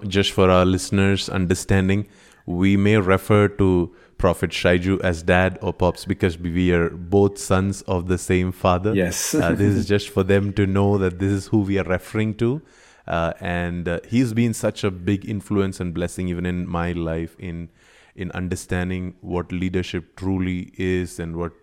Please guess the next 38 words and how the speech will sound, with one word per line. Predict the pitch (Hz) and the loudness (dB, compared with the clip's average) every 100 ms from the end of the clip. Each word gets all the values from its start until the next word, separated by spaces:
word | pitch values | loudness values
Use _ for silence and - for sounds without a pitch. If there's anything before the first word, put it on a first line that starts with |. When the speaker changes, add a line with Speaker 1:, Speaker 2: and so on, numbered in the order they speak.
| _ _ | _ _
Speaker 1:
ministry | 92 92 101 - - 98 95 | -6 -2 -2 -4 -4 -4 -2
is | 90 90 87 82 | -4 -4 -6 -8
and, | 82 80 _ _ _ _ | -12 -14 _ _ _ _
and | 92 90 | -8 -6
h-, | - - | -8 -12
what | 95 95 95 | -2 -2 0
it | 98 95 | -6 -4
means | 95 104 107 101 | -2 -2 -4 -4
to | - | -6
walk | 87 80 85 - | -4 -4 -6 -6
with | 87 80 | -8 -6
God | 87 85 85 | -4 -2 -2
and | 85 80 | -6 -8
how | 85 85 90 92 | -6 -4 -4 -8
it | 82 - | -12 -10
has | 87 - | -12 -10
to | 85 | -6
overflow | 90 90 92 - 98 | -4 -4 -4 -2 -2
in | 92 85 | 0 -4
our | 82 | -6
ministry | 82 82 - - 85 | -6 -10 -12 -10 -8
and | 80 80 | -6 -8
leadership | 82 82 - 80 82 | -6 -8 -8 -10 -10
in | 82 - _ _ - | -12 -14 _ _ -8
every | 90 87 87 | -8 -6 -10
sphere | - - 92 87 | -12 -10 -4 -4
of | 82 - | -4 -8
life. | 85 85 78 _ _ _ _ _ | -6 -6 -8 _ _ _ _ _
Uh, | - 98 - | -4 -4 -4
man | 107 127 | -4 -4
of | 131 | -2
God, | 117 104 | -4 -4
I'd | 107 98 | -6 -4
like | 95 127 | -4 -4
to | - | -6
know | 92 87 90 87 | -4 -2 -2 -2
your | 80 85 | -2 -4
personal | - 87 82 - 85 82 | -2 -6 -6 -8 -6 -6